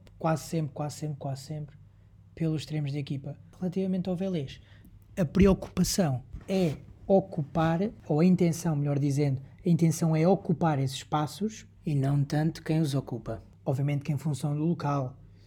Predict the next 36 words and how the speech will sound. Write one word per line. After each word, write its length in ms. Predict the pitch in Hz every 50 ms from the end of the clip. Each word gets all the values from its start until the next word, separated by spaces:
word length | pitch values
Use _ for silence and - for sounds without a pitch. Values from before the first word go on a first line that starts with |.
| -
se 100 | - -
estamos 240 | - - - 143 135
no 80 | 135 139
corredor 320 | 135 156 143 139 147 139
direito, 460 | 139 143 143 147 151 151 151 - - - - - - -
obviamente 440 | 139 131 131 131 135 135 135 135 135
que 80 | -
o 40 | 139
extremo 280 | - - - 139 135 135
esquerdo 280 | - - - 135 135
não 100 | 135 135
vai 140 | 131 131 127
ocupar 280 | 127 131 - - 131 131
esse 180 | 135 135 - 147
local, 260 | 135 - 143 143 139
nem 140 | 131 127 127
o 40 |
médio 220 | 123 127 127 123 127
interior 240 | 127 117 131 139 131
esquerdo 380 | - - - - 139 135 127
vai 100 | 127 127
ocupar 300 | 123 - - - 131 127
esse 200 | 135 131 - - -
local, 340 | 139 135 - - 127 123 - - - -
mas 160 | - 131 123 -
sim 340 | - - 139 135 131 135 135 - - - -
o 60 | 147
lateral 380 | 139 143 135 - 139 135 135 135
direito, 640 | 151 156 143 143 147 147 147 143 - - - - _
o 80 | - 165
extremo 320 | - - - 135 135 135
direito, 720 | 139 151 139 139 147 147 151 151 143 - - - - - - - - - - - - - -
o 100 | - 165
médio 260 | 143 139 147 143 135 139
interior 280 | 135 135 131 131 131
direito. 480 | 139 147 143 135 135 139 135 135 -